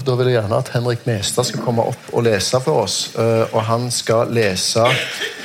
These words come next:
eh, det blodigste brevet vi har i utvalget her. Og det er, har fått titelen Mordet på en halvbror. Henrik.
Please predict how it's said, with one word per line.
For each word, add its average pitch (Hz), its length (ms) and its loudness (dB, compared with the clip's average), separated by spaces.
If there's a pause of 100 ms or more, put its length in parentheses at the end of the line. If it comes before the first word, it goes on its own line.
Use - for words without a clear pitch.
(1120)
eh, 147 460 2
det 143 160 2
blodigste 170 720 2
brevet 151 420 4
vi 165 120 2
har 175 300 2 (1120)
i 160 120 2 (240)
utvalget 147 540 2
her. 123 220 4 (920)
Og 117 160 -6
det 127 200 2
er, 120 680 2 (340)
har 135 160 -4
fått 127 180 0
titelen 123 320 0
Mordet 131 340 -2
på 123 100 0
en 113 100 -4
halvbror. 113 420 -4 (400)
Henrik. 131 440 -6